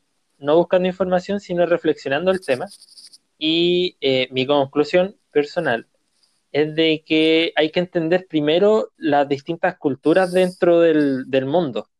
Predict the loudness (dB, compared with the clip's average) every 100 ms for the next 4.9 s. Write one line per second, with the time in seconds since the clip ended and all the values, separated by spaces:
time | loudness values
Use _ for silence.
0 | _ _ _ -6 0 2 2 2 0 0
1 | -4 -2 0 0 -4 -2 -2 -2 -8 -4
2 | -2 0 2 0 0 -2 -2 -2 0 -2
3 | -2 -6 -4 -2 -2 -2 0 2 2 -2
4 | -2 -2 -2 -4 -2 -2 -2 -4 -6